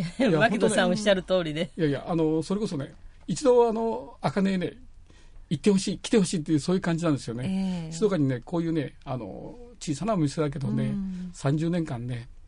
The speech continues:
Speaker 1: こう、ずっとこう守って育ててきた、そういうお店があるよっていうのをね、
Speaker 3: うん。
Speaker 1: 知ってもらいたいなと思うんですよね。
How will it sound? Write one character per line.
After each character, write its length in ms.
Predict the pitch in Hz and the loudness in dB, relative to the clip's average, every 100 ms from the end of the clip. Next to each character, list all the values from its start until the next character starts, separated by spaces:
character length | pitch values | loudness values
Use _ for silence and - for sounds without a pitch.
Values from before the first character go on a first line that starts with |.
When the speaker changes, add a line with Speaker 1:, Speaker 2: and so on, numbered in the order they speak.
| - - | -20 -18
Speaker 1:
こ 680 | 160 - - - - - 196 | -14 -12 -12 -14 -14 -14 -16
う、 120 | 175 | -14
ず 160 | - 226 | -10 -10
っ 40 | - | -10
と 80 | 220 | -10
こ 140 | 208 | -4
う 40 | 190 | 0
守 300 | 170 170 190 | 2 2 0
っ 40 | |
て 120 | - | -2
育 260 | 165 175 202 | -2 0 -2
て 220 | - - | -4 -10
て 260 | - 139 - - - - - | -2 -2 -4 -18 -20 -20 -20
き 100 | - | -6
た、 220 | - 156 - - - - - - | 0 0 0 -14 -20 -20 -20 -20
そ 180 | - 185 | -6 0
う 40 | |
い 40 | 180 | 2
う 60 | |
お 20 | 165 | 0
店 240 | 180 185 | 0 -2
が 140 | 175 | -2
あ 40 | 202 | -2
る 80 | 175 | 0
よ 120 | 196 | -2
っ 40 | |
て 140 | 196 147 | -2 -4
い 40 | |
う 20 | |
の 80 | 123 | -4
を 20 | |
ね、 160 | 127 147 | -6 -8
Speaker 3:
う 40 | 196 | -8
ん。 20 | |
Speaker 1:
知 120 | 202 | -6
っ 60 | 190 | -2
て 80 | |
も 100 | 160 | 0
ら 80 | 156 | 0
い 60 | 156 | 0
た 120 | 151 | 0
い 60 | 147 | 0
な 100 | 135 | 0
と 100 | 117 | -4
思 80 | |
う 40 | 113 | -6
ん 20 | |
で 60 | - | -8
す 40 | |
よ 100 | 147 | -10
ね。 140 | 135 | -10